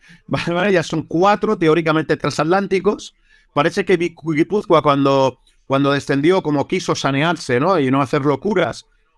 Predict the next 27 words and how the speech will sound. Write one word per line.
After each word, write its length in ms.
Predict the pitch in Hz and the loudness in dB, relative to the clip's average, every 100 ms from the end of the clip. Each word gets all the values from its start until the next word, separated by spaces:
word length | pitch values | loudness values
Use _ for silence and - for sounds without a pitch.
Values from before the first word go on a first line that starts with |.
| - | -4
Pero 180 | 135 | -4
¿quién 180 | 131 180 | -2 0
te 100 | 170 | 2
dice 260 | 165 170 156 | 2 2 0
por 180 | 147 - | -2 -2
qué 120 | 143 | 0
no 260 | 160 139 - | 0 0 -4
que, 220 | - 120 113 | -4 -4 0
que 100 | 123 | -2
de 80 | |
repente 320 | 113 113 135 143 | -2 -2 -4 -4
empiece 380 | 120 139 131 | -2 -2 0
a 140 | 127 117 | -2 0
tener 260 | 120 127 | 0 0
ambiciones? 400 | 123 110 160 208 | 0 -2 0 -2
Porque 160 | - 120 | -2 -2
todos 140 | 143 | -2
los 100 | 147 | -2
que 160 | - 135 | -2 -2
han 160 | 135 135 | 0 -2
estado 300 | 117 135 131 | 0 0 0
en 80 | |
A 40 | 123 | -2
C 120 | 123 | -2
B 100 | 131 | -2
quieren 240 | 117 123 | -2 -2
tenerlo. 460 | 120 123 180 180 - | -2 -2 -2 -2 -4